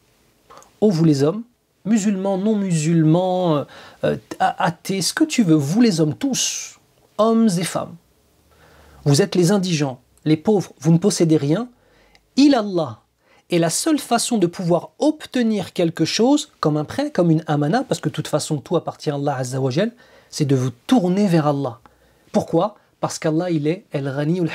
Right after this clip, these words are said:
Hamid, celui qui possède toutes les richesses et celui qui mérite toutes les louanges. Vous saisissez ? Donc l'invocation, ce n'est pas quelque chose de léger.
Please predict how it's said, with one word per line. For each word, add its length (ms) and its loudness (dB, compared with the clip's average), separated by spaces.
Hamid, 340 -2
celui 240 0
qui 120 -8
possède 500 -4
toutes 220 -6
les 80 0
richesses 560 -4
et 40 -4
celui 240 2
qui 140 0
mérite 280 2
toutes 160 -6
les 60 2
louanges. 400 -4
Vous 80 -6
saisissez ? 400 0
Donc 180 -2
l'invocation, 640 0
ce 160 -2
n'est 60 2
pas 360 0
quelque 300 -6
chose 320 0
de 320 4
léger. 400 0